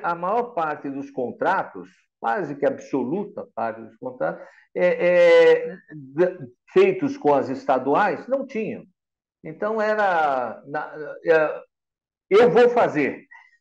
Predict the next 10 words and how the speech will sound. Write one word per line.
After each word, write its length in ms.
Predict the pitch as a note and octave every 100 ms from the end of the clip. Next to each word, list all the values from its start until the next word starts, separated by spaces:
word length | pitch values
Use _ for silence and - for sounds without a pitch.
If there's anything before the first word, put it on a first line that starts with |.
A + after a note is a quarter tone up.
| _ -
<laughs> 1400 | G#3 - - - F#3+ F#3 - F3 - F#3 A#3 C4+ C4
Ó, 300 | F#3 D3 - G3
eu 260 | A#3 G3+
vou 320 | C3 F#3+ A3+
cuidar 460 | - E3+ E3 F3+ A#2+
disso. 320 | B2+ C#3 - _ _ _ _ _
Só 120 | - F3
que 140 | B3+
não 160 | A#3+ A#3+
tinha 260 | G#3+ F#3+